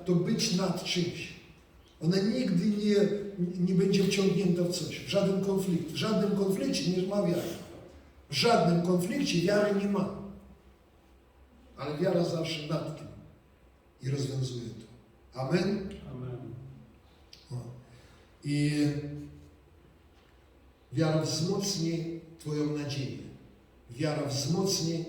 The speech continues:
Speaker 1: i błogosławieństwo, które na tym etapie Izaak, Jakub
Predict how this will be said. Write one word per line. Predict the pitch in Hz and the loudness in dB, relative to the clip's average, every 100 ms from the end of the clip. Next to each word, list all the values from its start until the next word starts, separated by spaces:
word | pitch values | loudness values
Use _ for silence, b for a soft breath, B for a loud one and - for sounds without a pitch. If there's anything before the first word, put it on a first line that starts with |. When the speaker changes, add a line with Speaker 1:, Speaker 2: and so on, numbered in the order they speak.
| 165 | -4
Speaker 1:
i | 147 143 139 - | -2 -2 -2 -6
błogosławieństwo, | 147 151 160 - 170 175 196 185 - 139 | -4 -2 0 0 0 0 0 0 0 -4
które | - 135 | -6 -6
na | 139 135 | -6 -6
tym | 127 147 131 | -6 -6 -6
etapie | 147 120 123 113 B B B B B B - | -4 -6 -6 -10 B B B B B B -6
Izaak, | 131 147 175 170 - | -2 2 2 0 0
Jakub | 160 160 156 135 | 0 2 0 -4